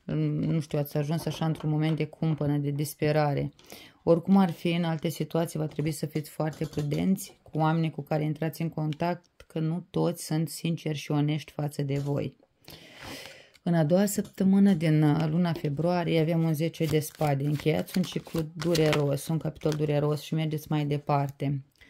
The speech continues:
Poate vă schimbați locul de muncă,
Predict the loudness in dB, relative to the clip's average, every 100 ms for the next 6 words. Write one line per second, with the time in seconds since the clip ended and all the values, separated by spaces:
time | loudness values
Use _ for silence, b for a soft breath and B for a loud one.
0 | B B B -4 0 2 0 0 -2 0
1 | 0 0 -2 0 0 0 0 0 -2 -2
2 | -4 -4